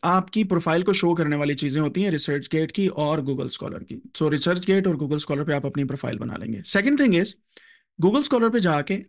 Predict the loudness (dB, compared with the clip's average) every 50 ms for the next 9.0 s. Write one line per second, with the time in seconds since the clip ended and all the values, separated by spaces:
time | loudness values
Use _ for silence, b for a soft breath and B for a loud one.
0 | -2 0 0 2 4 4 4 4 4 2 2 0 0 0 2 2 2 2 2 0
1 | -4 -6 -8 -8 -8 -8 -10 -12 -12 -12 -12 -12 -14 b b b b b b b
2 | b b b _ _ _ -2 0 2 4 4 4 2 0 -4 -6 -4 2 4 4
3 | 6 6 4 2 2 0 2 2 2 2 2 0 0 2 4 4 4 4 2 0
4 | 0 2 2 2 2 2 2 0 0 0 0 2 2 2 2 2 0 0 0 -2
5 | -2 0 0 0 0 0 0 0 0 0 0 0 -2 0 0 0 0 2 2 0
6 | 0 2 2 0 0 0 -2 -2 -2 -2 -2 -2 -2 -4 -2 -2 -2 -2 -2 -4
7 | -2 -2 0 2 2 2 0 -2 -4 -4 -2 0 0 -2 0 -2 -2 -2 0 0
8 | 2 2 2 2 2 0 0 2 2 2 0 -2 -4 -6 -8 -8 -8 -8 -10